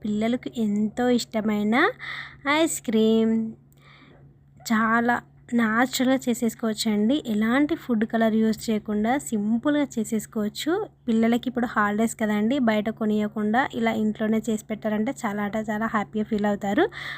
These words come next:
మరి ఇంత మంచి రెసిపీస్ కోసం మన ఛానల్ని ఒక లైక్ చేసి నాకు సపోర్ట్ చేయండి. ప్లీజ్, ప్లీజ్, ప్లీజ్, ప్లీజ్. ఇక లేట్ చేయకుండా వీడియోలోకి వెళ్దాం. ముందుగా ఈ ఐస్ క్రీమ్ కోసం ఇలా ఒక వాటర్ మిలన్ తీసుకొని ఇందులో హాఫ్ కట్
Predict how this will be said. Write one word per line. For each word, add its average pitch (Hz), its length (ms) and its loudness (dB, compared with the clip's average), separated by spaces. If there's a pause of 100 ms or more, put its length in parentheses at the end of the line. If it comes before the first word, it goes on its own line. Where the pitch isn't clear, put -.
(200)
మరి 233 180 4 (140)
ఇంత 226 220 2 (140)
మంచి 247 300 0
రెసిపీస్ 233 460 -4
కోసం 247 260 -4 (280)
మన 202 220 -2
ఛానల్ని 208 480 0
ఒక 226 140 -6 (100)
లైక్ 214 300 -2
చేసి 247 180 -2 (100)
నాకు - 180 -8
సపోర్ట్ 202 340 -6
చేయండి. 202 260 -4 (220)
ప్లీజ్, 240 180 0 (120)
ప్లీజ్, 190 240 -2
ప్లీజ్, 185 240 -8
ప్లీజ్. 277 220 -4 (440)
ఇక 240 160 -4
లేట్ 214 180 0
చేయకుండా 208 440 -2 (260)
వీడియోలోకి 202 440 0
వెళ్దాం. 180 220 -10 (200)
ముందుగా 233 400 4 (580)
ఈ 262 60 0 (260)
ఐస్ 247 180 0 (280)
క్రీమ్ 226 220 2 (120)
కోసం 233 300 0 (340)
ఇలా 214 160 0 (160)
ఒక 220 100 -4 (120)
వాటర్ 208 280 0
మిలన్ 208 320 2
తీసుకొని 208 500 -2 (440)
ఇందులో 208 300 2 (360)
హాఫ్ 226 300 4
కట్ 208 180 -6